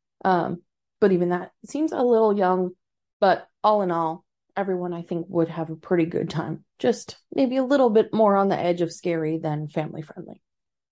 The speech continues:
So all of that put together and averaged out is a four point five out of five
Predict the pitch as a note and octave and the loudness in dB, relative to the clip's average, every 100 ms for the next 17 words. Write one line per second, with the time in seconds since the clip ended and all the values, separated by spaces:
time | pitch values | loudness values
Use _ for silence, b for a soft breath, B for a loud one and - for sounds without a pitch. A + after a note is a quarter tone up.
0 | _ _ _ - F#3+ E3 E3+ _ _ _ | _ _ _ 2 2 2 -2 _ _ _
1 | _ - C4+ C#4+ C4+ C4+ A#3 A#3 A#3 G#3+ | _ 2 4 6 4 2 -2 0 2 4
2 | G#3 F#3+ D#3 D3+ D#3+ - A#3 A3+ - _ | 4 2 -2 -6 -8 2 4 2 -2 _
3 | _ - C4+ B3 B3 B3 A#3+ A#3+ A3 G#3+ | _ -4 0 2 0 4 4 2 -4 -6
4 | - G3+ E3+ E3 F3 - F3+ F3+ F3+ D3+ | -2 2 2 2 -2 -4 -2 -2 -4 -6
5 | D3+ | -6